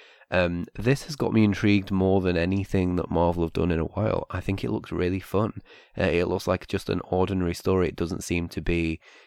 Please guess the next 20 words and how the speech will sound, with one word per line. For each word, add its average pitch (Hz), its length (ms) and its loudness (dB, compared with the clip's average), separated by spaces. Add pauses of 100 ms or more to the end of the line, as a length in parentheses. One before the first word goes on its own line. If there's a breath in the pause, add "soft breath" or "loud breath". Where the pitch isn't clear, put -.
you 90 100 -2
know, 80 300 -2
supervillains 85 920 0
and 82 100 -6
superheroes. 85 760 -2
It - 80 -12
just - 180 -10
seems 87 260 -6
to 87 100 -8
be 85 160 -2
a 78 60 -2
nice 80 340 -6
little, 80 400 -4 (360 soft breath)
uh, 82 260 -2 (120)
compact - 420 -4
story. 85 460 -2 (340 soft breath)
And, 92 280 -2
and 90 140 -2
I'm 95 160 2
in, 92 140 0